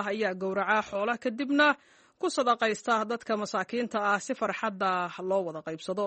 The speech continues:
Ku dhowaad laba milyan oo ruux oo gudanaya xajka sanadkan ayaa ku ciidaya xaramka barakaysan ee magaalada Maka. War Talaadadii ka soo baxay dowladda Sacuudiga ayaa lagu sheegay in xujaydaasi ay ka kala yimaadeen in ka badan boqol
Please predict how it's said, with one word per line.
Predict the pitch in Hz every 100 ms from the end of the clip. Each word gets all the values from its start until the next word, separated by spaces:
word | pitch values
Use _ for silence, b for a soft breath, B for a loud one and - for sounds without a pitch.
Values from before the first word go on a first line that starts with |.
| 180
Ku | -
dhowaad | 185 196 214 185 185
laba | 190 214
milyan | 202 196 214 214 220
oo | - 175 151
ruux | 175 202 226 208
oo | 170
gudanaya | 175 208 208 196
xajka | 196 190 -
sanadkan | 196 233 214 - 247 240 B B B B -
ayaa | 339 302
ku | 311
ciidaya | 269 269 233 226 220
xaramka | 262 226 208 196
barakaysan | 196 190 208 190 233 226
ee | 196
magaalada | 180 180 185 196 170
Maka. | 160 160 202 190 - - -
War | 208 214 196
Talaadadii | - 196 190 208 185
ka | 220
soo | - 180
baxay | 180 - 220 202
dowladda | 190 202 196 185
Sacuudiga | 196 196 214 202 190
ayaa | 196 196
lagu | 185 202
sheegay | - 214 226 240 - b b b b -
in | 330
xujaydaasi | 302 269 294 262 247 226 - 262
ay | 233
ka | 214 254
kala | 226 202
yimaadeen | 196 202 202 214 190 180
in | 254 233
ka | 247
badan | 202 202 190
boqol | 196 233